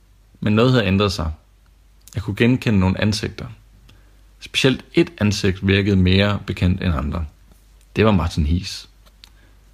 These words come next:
Martin kendte jeg fra Silkeborg, hvor vi begge var opvokset. Han og jeg spillede fodbold sammen i Silkeborg Boldklub, men det var efterhånden nogle år siden, og det var måske en lille smule underligt at se ham i Aalborg en kold og vindblæst dag i februar.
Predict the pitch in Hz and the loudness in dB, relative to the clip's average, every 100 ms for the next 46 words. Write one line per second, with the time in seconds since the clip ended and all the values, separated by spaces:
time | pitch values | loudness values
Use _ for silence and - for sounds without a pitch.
0 | _ _ - - 107 107 95 101 104 95 | _ _ -6 -2 0 -2 0 2 2 0
1 | 90 104 120 113 104 90 92 82 92 90 | 0 2 2 2 0 0 -2 -2 0 2
2 | 92 87 80 - - - - - - _ | 2 0 -2 -4 -8 -8 -12 -14 -20 _
3 | - - _ - - _ 95 98 87 92 | -20 -20 _ -20 -20 _ 0 2 2 0
4 | - 87 - 110 127 127 113 - 113 104 | -2 -4 0 2 4 2 0 -2 -2 0
5 | 90 - 87 82 82 104 104 95 87 98 | -2 -2 -4 -4 -2 -2 0 0 0 0
6 | 117 - 110 - _ _ _ _ _ _ | 0 -2 -6 -8 _ _ _ _ _ _
7 | _ _ 113 110 101 - _ - 104 85 | _ _ -2 0 -2 -8 _ -2 2 2
8 | - 85 82 80 76 73 - 92 82 82 | 2 0 2 0 -2 -4 -6 -4 -4 -4
9 | - 82 78 - - - 110 127 123 143 | -4 -4 -4 -6 -14 -4 0 0 0 0
10 | 135 151 165 151 143 120 123 135 117 98 | 0 0 0 0 2 4 2 2 2 2
11 | 92 123 101 98 92 90 95 107 92 87 | 0 0 0 2 2 2 2 2 0 0
12 | - 92 95 95 87 90 90 87 - 87 | -4 0 2 2 2 0 0 -4 -4 -6
13 | - - - - - | -4 -8 -6 -6 -8